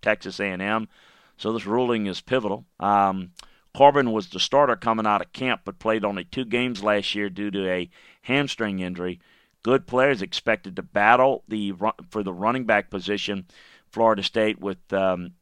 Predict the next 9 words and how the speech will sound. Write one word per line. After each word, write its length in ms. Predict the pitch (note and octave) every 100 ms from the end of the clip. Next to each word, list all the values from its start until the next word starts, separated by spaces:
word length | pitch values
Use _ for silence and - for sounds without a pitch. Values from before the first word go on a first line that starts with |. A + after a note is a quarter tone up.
| _ _ -
Kalan 340 | G#2 A2+ A2+
Laborn, 560 | A2 A#2 G#2+ A2+ A2+ A#2+ _ _ _ _ F2
uh, 260 | F#2 F#2 E2+
good 200 | F2 B2
weapon 520 | A2 A2+ F#2 A2 G#2+ G#2
for, 300 | - G2+ G2
uh, 100 | F#2+
Mike 360 | - G2+ G2 -
Norvell. 500 | F#2+ F2+ F#2+ E2